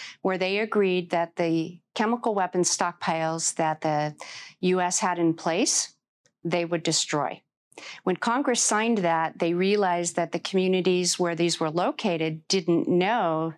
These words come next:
that part of their local Army installation might have these, and they started thinking about, "What if?" How can we help the communities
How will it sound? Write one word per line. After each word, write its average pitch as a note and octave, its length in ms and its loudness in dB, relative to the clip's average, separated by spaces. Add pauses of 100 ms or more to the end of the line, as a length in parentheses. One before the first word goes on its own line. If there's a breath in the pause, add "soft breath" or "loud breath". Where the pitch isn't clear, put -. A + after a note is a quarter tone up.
that - 220 -2
part F#3 280 -2
of F3 200 -2
their E3+ 180 0
local E3+ 440 0
Army E3+ 360 0
installation E3+ 720 0
might D#3+ 240 -2
have E3 260 -4
these, A3+ 380 0 (340 loud breath)
and F#3 160 2
they F#3 80 0
started A3 380 -2
thinking G#3+ 340 2
about, E3 420 -2 (760 loud breath)
"What F#3+ 320 0
if?" - 400 -4 (1400 soft breath)
How A#3 240 -2
can B3+ 180 2
we A#3 120 4
help G3 180 0
the G3 80 -2
communities F#3 880 2